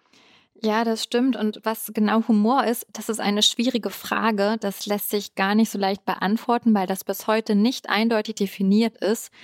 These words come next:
Klar ist bei Menschen, das Lachen hängt damit durchaus meistens zusammen. Aber wie du auch schon gesagt hast, muss es nicht. In jedem Fall meint Humor aber, weit gefasst, dass man in einer fröhlichen,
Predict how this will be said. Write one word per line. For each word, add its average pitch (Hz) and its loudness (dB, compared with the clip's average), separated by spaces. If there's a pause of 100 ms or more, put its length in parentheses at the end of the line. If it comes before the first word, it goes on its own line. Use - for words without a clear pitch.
(220)
Klar 202 0
ist 233 -4
bei 180 0
Menschen, 214 2
das - -4
Lachen 226 2
hängt 202 4
damit 196 2
durchaus 220 0
meistens 214 0
zusammen. 202 0
Aber 185 0
wie 185 -2
du - -4
auch 185 -4
schon 214 2
gesagt 214 0
hast, 220 -4
muss 208 0
es - -8
nicht. 156 -10 (440)
In 185 0
jedem 220 2
Fall 185 0
meint 185 0
Humor 190 2
aber, 214 2
weit 196 -2
gefasst, - -2
dass 190 -4
man 180 2
in 175 -4
einer 180 -2
fröhlichen, 226 0